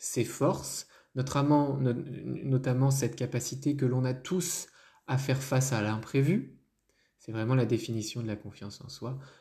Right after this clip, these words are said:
Rappelez-vous dans ces moments-là votre force, vos capacités,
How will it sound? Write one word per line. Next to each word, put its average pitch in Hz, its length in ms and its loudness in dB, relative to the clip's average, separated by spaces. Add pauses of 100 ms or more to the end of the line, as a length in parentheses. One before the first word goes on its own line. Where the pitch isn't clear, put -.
(120)
Rappelez-vous 123 840 2
dans 135 160 0
ces 131 180 -2
moments-là 117 580 -2 (880)
votre 120 300 -2
force, - 720 -4 (140)
vos 127 240 0
capacités, 135 840 -2